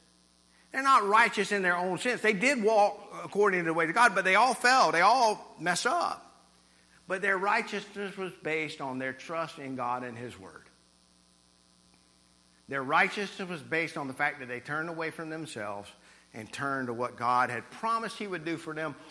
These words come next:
or turned to what God has done for them. Abraham and Joseph didn't know exactly what Jesus was gonna look like when He come, but they knew He was coming. And they were saved based on their faith of a promise that God had made to them.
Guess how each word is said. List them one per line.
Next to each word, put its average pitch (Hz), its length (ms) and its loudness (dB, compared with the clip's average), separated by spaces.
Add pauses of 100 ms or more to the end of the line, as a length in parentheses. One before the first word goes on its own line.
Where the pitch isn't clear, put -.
(140)
or 147 180 -2
turned 180 320 -2
to 156 60 -2
what 156 240 -4
God 147 340 2
has 156 420 -4
done 135 280 -4
for 113 160 -10
them. 95 200 -16 (840)
Abraham 170 500 0
and 160 180 -2
Joseph 160 440 -2
didn't 156 280 -4
know 165 220 2
exactly 151 840 0 (340)
what 151 540 -4
Jesus 156 460 -6
was 147 140 -10
gonna 151 240 -4
look 185 220 -4
like 185 200 0
when 175 140 -4
He 175 100 -4
come, 175 440 -2
but 139 160 -4
they 135 140 -4
knew 156 180 -2
He 151 160 0
was 143 160 -6
coming. 113 320 -10 (1040)
And 113 180 -12
they 127 240 -4
were 113 160 -8
saved 160 640 0
based 135 280 -6
on 113 120 -6
their 113 160 -6
faith 143 500 -4
of 113 100 -10
a 107 100 -8
promise 135 460 -6
that 110 120 -12
God 110 260 -4
had 107 120 -10
made 113 340 -8
to 113 80 -10
them. 90 400 -16